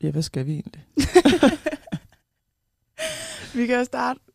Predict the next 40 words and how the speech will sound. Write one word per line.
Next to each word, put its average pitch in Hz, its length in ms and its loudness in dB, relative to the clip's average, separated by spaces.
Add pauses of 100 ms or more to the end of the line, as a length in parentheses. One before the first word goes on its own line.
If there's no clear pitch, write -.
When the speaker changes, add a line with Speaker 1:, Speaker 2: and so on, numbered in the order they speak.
Speaker 2:
du 277 160 -2 (120)
kan 269 180 -2
jo 233 60 0
starte 202 460 -4
lidt 196 280 -4
med 185 280 -2 (100)
at 190 120 -4
fortælle 185 420 -4
vores 170 240 -6
veninde-intro. 165 1000 -8 (440)
Vil 175 80 0
Speaker 1:
Ja. 185 80 2
Speaker 2:
du 233 60 0
starte 226 260 -4
med 220 80 -2
Speaker 1:
Ja. 214 60 0
Speaker 2:
den? 208 160 -4 (100)
Speaker 1:
Ja, 156 180 0
skal 202 260 -2
jeg, 208 80 -6
jeg 226 140 0
starter 202 240 -4
lige 202 160 -2
med 190 140 -4
at 170 60 -8
fortælle 170 300 -10
om 160 60 -6
mig 143 140 -8
selv, - 200 -12
så. - 160 -10 (100)
Speaker 2:
Ja. 151 100 -4 (1300)
Speaker 1:
Jeg 185 440 0
hedder 165 160 -4 (100)
Emma. 247 300 0 (480)
Jeg 151 140 -2
er 156 40 0
seksogtyve 214 680 -4
år 214 140 -4
nu. 208 180 -2 (480)
Jeg 170 120 -2